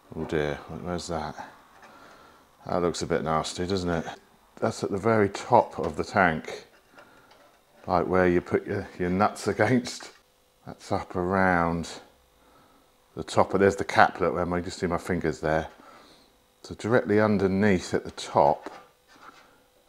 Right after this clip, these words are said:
it looks like it's a bit rusty. The worst part is just, like, right behind the filler at the top. But the actual bottom,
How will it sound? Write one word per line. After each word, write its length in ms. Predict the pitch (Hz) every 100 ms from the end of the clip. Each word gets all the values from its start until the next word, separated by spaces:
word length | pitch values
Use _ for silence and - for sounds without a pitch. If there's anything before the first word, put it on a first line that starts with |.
| -
it 100 | 95
looks 260 | 90 -
like 180 | 92 87
it's 140 | - 92
a 40 |
bit 200 | 90 -
rusty. 500 | 90 87 - 98 92 - -
The 80 | 107
worst 440 | 104 127 120 -
part 380 | - 120 101 95
is 160 | 95 -
just, 260 | 120 -
like, 140 | 110 98
right 260 | 117 113
behind 320 | 110 101 110 107
the 60 |
filler 380 | - 117 120 120
at 60 | 101
the 60 |
top. 440 | - 135 127 - - - _ _ - - - - - - - - - _ _ - - - - - - - - - - - _ _ _ _ _ _
But 100 | -
the 60 | 120
actual 220 | - 101
bottom, 720 | 90 120 - - 73 85 98